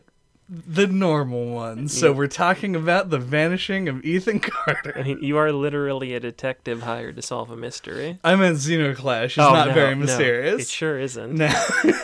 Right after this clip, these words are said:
Speaker 2: It is, it's a mystery why we played it. That's for sure.
Speaker 1: During Mystery May.
Speaker 2: Yeah.
Speaker 1: It's part of another A R G. Good luck.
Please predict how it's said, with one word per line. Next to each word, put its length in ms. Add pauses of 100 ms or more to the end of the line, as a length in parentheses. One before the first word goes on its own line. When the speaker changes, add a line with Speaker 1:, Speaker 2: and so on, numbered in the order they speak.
(200)
Speaker 2:
It 120
is, 140 (320)
it's 180
a 60
mystery 500
why 200
we 140
played 360
it. 240 (720)
That's 240
for 140
sure. 180
Speaker 1:
During 260
Mystery 480
May. 220
Speaker 2:
Yeah. 280 (580)
Speaker 1:
It's 180
part 240
of 100
another 380
A 160
R 160
G. 340
Good 360
luck. 300